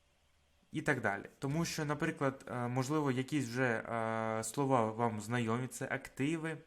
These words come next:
тому що є таке поняття, як криптоактив. Тобто щось схоже, але це не криптоактив, це взагалі не криптовалюта. Це токен, це токенізовані активи.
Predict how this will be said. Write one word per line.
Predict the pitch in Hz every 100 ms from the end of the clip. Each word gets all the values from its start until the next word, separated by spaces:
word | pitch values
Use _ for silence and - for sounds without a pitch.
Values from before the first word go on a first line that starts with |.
| - - -
тому | 123 131
що | 131 127 117
є | 117 127
таке | 127 120 117 110 107 - -
поняття, | 120 123 117 113
як | 113 113 -
криптоактив. | 131 139 143 151 147 - 156 151 - - - - -
Тобто | - 135 - 127
щось | - 180 180 - -
схоже, | - 143 120 113 143 -
але | 135 143 131
це | 113 - 147
не | 147
криптоактив, | - 143 143 127 127 - 151
це | - - 127 127 - - -
взагалі | 120 135 143 135
не | 123 127
криптовалюта. | - 127 135 131 135 135 139 143 143 - - - -
Це | - - 151 170 180 180 - - -
токен, | 147 135 127 104 104 -
це | -
токенізовані | 123 139 139 135 123 147 147 139 -
активи. | 120 - 139 117